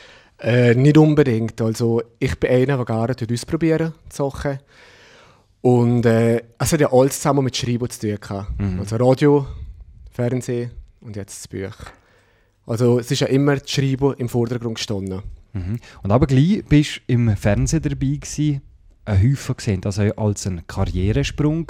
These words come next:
Speaker 2: Du
Speaker 1: Mhm.
Speaker 2: hast von dem nichts wollen missen. Äh, warum nicht?
Speaker 1: Ja, ich habe das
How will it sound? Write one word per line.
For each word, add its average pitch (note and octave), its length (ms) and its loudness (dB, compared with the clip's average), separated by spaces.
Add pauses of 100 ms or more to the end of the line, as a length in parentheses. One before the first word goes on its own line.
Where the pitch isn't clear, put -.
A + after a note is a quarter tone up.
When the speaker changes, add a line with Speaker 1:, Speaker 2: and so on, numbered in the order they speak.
Speaker 2:
Du A#2 80 -2
Speaker 1:
Mhm. A#2+ 60 2
Speaker 2:
hast A#2+ 140 0
von F2 120 -6
dem G2 180 0
nichts G#2 260 -6
wollen B2+ 200 -2
missen. C3 360 -2 (460)
Äh, - 140 -2 (180)
warum A#2+ 280 4
nicht? F3+ 340 -2 (340)
Speaker 1:
Ja, A#2 320 -4
ich A#2+ 140 -2
habe A#2+ 120 0
das - 420 -4